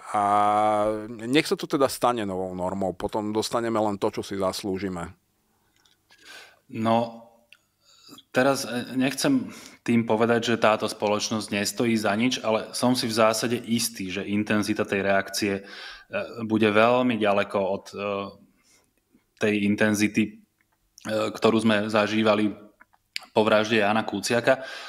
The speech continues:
Speaker 2: A ty si to vlastne celkom dobre pomenoval, že prečo. Ty si, myslím, použil ten výraz, že, že gejovia sú vnímaní ako nepriatelia ľudstva v nejakej časti spoločnosti. A to podľa mňa si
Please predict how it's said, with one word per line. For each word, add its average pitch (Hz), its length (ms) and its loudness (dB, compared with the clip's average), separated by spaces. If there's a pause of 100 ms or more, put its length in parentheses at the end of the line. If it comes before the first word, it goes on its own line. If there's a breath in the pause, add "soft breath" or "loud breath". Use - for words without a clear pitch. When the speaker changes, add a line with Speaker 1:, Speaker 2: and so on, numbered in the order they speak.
Speaker 2:
A - 80 0
ty 139 160 0
si 175 80 2
to 156 160 4
vlastne 147 240 2
celkom 143 400 2
dobre 127 240 2
pomenoval, 113 880 2
že 113 160 0
prečo. 98 400 0 (240)
Ty - 80 -8
si, 107 80 -4
myslím, 113 400 2
použil 110 400 0
ten 107 160 0
výraz, 107 320 2
že, 107 160 0 (320 loud breath)
že 107 160 -2
gejovia 110 720 4 (400)
sú 107 240 -4
vnímaní 110 400 2
ako 107 400 -6
nepriatelia 113 920 2
ľudstva 90 500 -8 (720)
v 107 220 2
nejakej 110 340 4
časti 101 400 -2
spoločnosti. - 640 -10 (400 loud breath)
A - 80 -6
to 135 160 0
podľa 165 280 2
mňa 160 140 4 (300)
si - 320 -6